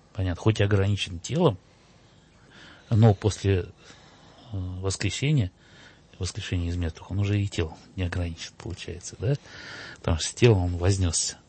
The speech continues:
на небо, да? Ну, а вот в это время, о котором мы читаем, он получается,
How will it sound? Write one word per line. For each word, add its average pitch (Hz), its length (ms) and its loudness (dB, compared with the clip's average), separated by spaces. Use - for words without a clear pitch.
на 90 120 -4
небо, 85 380 -4
да? 85 180 -8
Ну, - 240 8
а 107 120 4
вот 101 220 4
в 110 40 6
это 98 160 4
время, 120 340 4
о - 140 -12
котором 90 360 -2
мы 87 60 -2
читаем, 85 360 -4
он 95 80 -8
получается, 92 520 -2